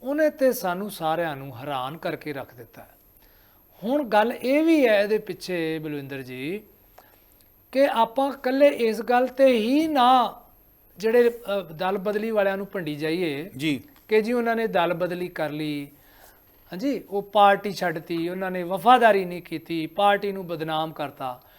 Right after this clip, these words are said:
Speaker 1: ਇਹਦਾ ਇੱਕ ਪਹਿਲੂ ਹੋਰ ਵੀ ਆ, ਉਹ ਇਹ ਆ ਕਿ ਇੰਨੇ ਵੱਡੇ ਪੱਧਰ ਤੇ ਦਲ ਬਦਲੀਆਂ ਹੋ ਰਹੀਆਂ ਨੇ ਜਿਹੜੀਆਂ, ਇਹਦਾ ਕਾਰਨ ਕੀ ਆ? ਕੀ ਇਕੱਲਾ ਇੱਕੋ ਹੀ ਕਾਰਨ ਆ ਕਿ ਸੀਟਾਂ ਨਹੀਂ ਮਿਲਦੀਆਂ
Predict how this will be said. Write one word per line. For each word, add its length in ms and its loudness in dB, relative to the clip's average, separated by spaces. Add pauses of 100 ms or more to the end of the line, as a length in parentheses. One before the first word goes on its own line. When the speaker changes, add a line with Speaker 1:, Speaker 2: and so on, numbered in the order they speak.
(340)
Speaker 1:
ਇਹਦਾ 260 -2
ਇੱਕ 340 -2 (420)
ਪਹਿਲੂ 340 0
ਹੋਰ 320 0
ਵੀ 200 -8
ਆ, 60 -18 (960)
ਉਹ 80 0
ਇਹ 140 6
ਆ 40 2
ਕਿ 140 -6
ਇੰਨੇ 480 -6
ਵੱਡੇ 400 -6
ਪੱਧਰ 320 -4
ਤੇ 300 -2
ਦਲ 320 -2
ਬਦਲੀਆਂ 540 -8
ਹੋ 320 -12
ਰਹੀਆਂ 280 -2
ਨੇ 120 -2
ਜਿਹੜੀਆਂ, 460 -8 (480)
ਇਹਦਾ 180 2
ਕਾਰਨ 420 6
ਕੀ 220 -8
ਆ? 100 -4 (320)
ਕੀ 100 -10
ਇਕੱਲਾ 420 -4
ਇੱਕੋ 300 -8
ਹੀ 80 -2
ਕਾਰਨ 320 2
ਆ 100 -8 (600)
ਕਿ 100 -6
ਸੀਟਾਂ 440 -6
ਨਹੀਂ 100 -6
ਮਿਲਦੀਆਂ 400 -8